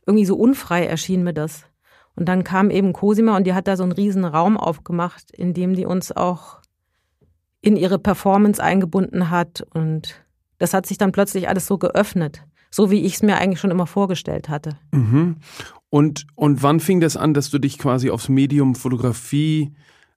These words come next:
Speaker 2: eingeschossen hast und da ja auch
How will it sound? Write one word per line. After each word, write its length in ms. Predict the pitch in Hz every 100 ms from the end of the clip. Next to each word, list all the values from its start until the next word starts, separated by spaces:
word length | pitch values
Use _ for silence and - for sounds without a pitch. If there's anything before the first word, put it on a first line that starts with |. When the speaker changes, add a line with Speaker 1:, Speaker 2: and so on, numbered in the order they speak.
| _
Speaker 2:
eingeschossen 680 | 131 147 151 - 160 160 170
hast 340 | 165 170 -
und 220 | - 127 123
da 420 | 123 123 123 123 _ _
ja 260 | - 120 110
auch 380 | 123 107 -